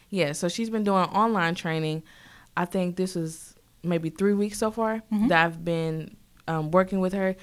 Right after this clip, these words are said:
Speaker 1: but she recently opened up in-person training. So, um,
Speaker 2: <laughs>
Speaker 1: so within the last two days, she has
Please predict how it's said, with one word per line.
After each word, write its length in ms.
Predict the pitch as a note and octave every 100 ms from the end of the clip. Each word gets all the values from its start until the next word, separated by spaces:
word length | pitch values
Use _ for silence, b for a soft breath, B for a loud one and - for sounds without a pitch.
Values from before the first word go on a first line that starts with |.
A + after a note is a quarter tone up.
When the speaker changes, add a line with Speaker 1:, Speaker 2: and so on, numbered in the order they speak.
| b b
Speaker 1:
but 120 | F#3
she 100 | G#3
recently 400 | B3 C4 B3 A3
opened 400 | - G3 G3+ F3+
up 380 | - F3 E3+ - - - - - -
in-person 640 | G#3 A3 G#3+ E3+ E3 D3 D3+
training. 440 | D3 D3 D3 -
So, 680 | - - B3+ G#3+ F#3 F#3+ - - - _ _ _ _ _ G#3+
um, 500 | A3 G#3 F#3+ C4 -
Speaker 2:
<laughs> 40 |
Speaker 1:
so 300 | - - A3
within 320 | G#3+ G#3+ A#3 B3+
the 80 | G3
last 720 | F#3 G3 A3 A3 A3 - -
two 260 | - A#3 G3
days, 460 | E3+ E3+ D#3 D3+
she 280 | - F#3+ F#3
has 220 | F3+ D#3+